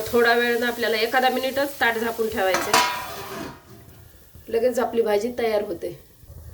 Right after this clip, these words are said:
आपण आता ताट काढू, आपलं एक मिनिट झालेलं आहे. गॅस बंद करते, भाजी आपली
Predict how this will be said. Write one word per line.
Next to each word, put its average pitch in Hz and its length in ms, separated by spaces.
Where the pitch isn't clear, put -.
आपण 220 260
आता 226 260
ताट - 200
काढू, 220 300
आपलं 202 200
एक 226 220
मिनिट 220 280
झालेलं 208 320
आहे. 247 100
गॅस 226 220
बंद 247 220
करते, 226 380
भाजी 214 320
आपली 233 320